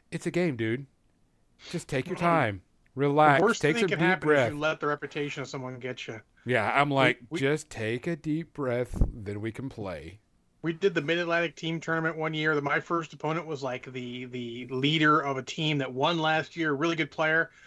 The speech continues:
Speaker 2: Luckily, no one told me beforehand, so I just fucking played the game and, and, and trounced him. And I was just, you know, we had a good game. Like, it wasn't like I, I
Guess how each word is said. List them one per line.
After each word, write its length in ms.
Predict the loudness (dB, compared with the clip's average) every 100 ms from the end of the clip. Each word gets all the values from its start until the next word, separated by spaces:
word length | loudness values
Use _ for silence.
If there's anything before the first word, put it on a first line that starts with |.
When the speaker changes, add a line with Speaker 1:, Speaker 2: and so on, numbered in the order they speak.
| -20 -20 _ 0
Speaker 2:
Luckily, 260 | 2 2
no 80 | 2
one 100 | 2
told 160 | 2 0
me 60 |
beforehand, 480 | 0 -2 -4 -2 -4
so 100 | -6
I 60 | -10
just 120 | -8
fucking 200 | -10 -10
played 260 | -8 -8 -6
the 60 | -4
game 260 | -2 -2
and, 180 | -4 -10 -12
and, 180 | -12 -12
and 160 | -14 -6
trounced 400 | 0 2 0 -4
him. 140 | -12
And 80 | -10
I 60 | -8
was 100 | -6
just, 220 | -8 -10
you 60 | -8
know, 40 | -4
we 100 | -4
had 80 |
a 20 | -4
good 160 | -4
game. 240 | -4 -6 -8
Like, 140 | -12
it 40 | -10
wasn't 180 | -10 -12
like 160 | -12
I, 160 | -12 -12 -10
I 160 | -12